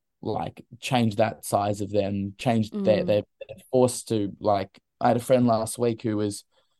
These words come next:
Speaker 1: told to change their hair dye to black, even though they didn't want their hair to, and, like, they made them do it, or they have to cut a fringe or something like that. Um,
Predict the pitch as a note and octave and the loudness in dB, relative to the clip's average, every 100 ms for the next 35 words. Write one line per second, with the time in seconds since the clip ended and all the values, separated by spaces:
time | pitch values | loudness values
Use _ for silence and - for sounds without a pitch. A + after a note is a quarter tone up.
0 | _ _ _ _ _ - B2 B2+ A#2+ A#2+ | _ _ _ _ _ -4 4 4 4 -2
1 | - A#2+ A2+ A2+ A2 A2 A2 G#2+ G2+ _ | -2 0 2 4 2 4 2 0 -2 _
2 | A2+ G#2+ A2 - F#2+ A2 G#2 F#2+ G#2+ G#2 | -2 0 -2 -4 -4 2 2 0 -8 -6
3 | G2 G2 F#2+ G2 G2 G#2 G2+ G2 - - | -6 -6 -6 -4 -2 -2 -4 -6 -8 -14
4 | G2+ G2 - F#2+ F2+ G2 F#2+ G2+ F#2+ F#2 | -8 -8 -4 -4 -4 -6 -8 -6 -4 -4
5 | F#2+ F#2+ F#2+ F#2 G#2+ G2 G2 F#2+ G#2+ G2 | -4 -4 -4 -2 0 -2 -2 -6 -6 -6
6 | - _ _ - - G#2 - - A2 G2+ | -8 _ _ -6 -2 -2 -2 -2 0 0
7 | F#2 G2 - G2 F#2+ G2+ F#2+ - - - | -4 -8 -8 -8 -8 -6 -8 -6 -6 -6
8 | - - G#2+ G2+ G2 | -10 -6 -4 -2 -4